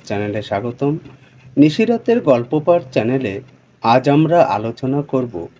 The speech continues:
বনফুল রচিত পৌরাণিক আধুনিক গল্পটি। গল্প পাঠ শুরু করার আগে যদি আমাদের গল্প পাঠগুলো ভালো লাগে, তো চ্যানেলটিকে সাবস্ক্রাইব করে রাখবে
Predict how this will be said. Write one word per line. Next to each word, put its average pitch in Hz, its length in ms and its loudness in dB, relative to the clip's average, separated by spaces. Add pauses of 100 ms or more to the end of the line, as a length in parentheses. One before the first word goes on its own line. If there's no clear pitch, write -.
(400)
বনফুল 185 560 4
রচিত 143 640 -2 (580)
পৌরাণিক 151 720 2
আধুনিক 107 560 -6
গল্পটি। - 560 -10 (1300)
গল্প 160 400 4
পাঠ 285 280 2
শুরু 139 280 0
করার 196 320 2
আগে 135 360 2 (520)
যদি 151 260 2
আমাদের 202 340 2
গল্প 110 400 -2
পাঠগুলো 165 600 -2
ভালো 101 260 -6
লাগে, 117 340 -8 (540)
তো 165 80 -4
চ্যানেলটিকে 175 720 0
সাবস্ক্রাইব 156 640 -4
করে 175 200 -2
রাখবে 175 420 -2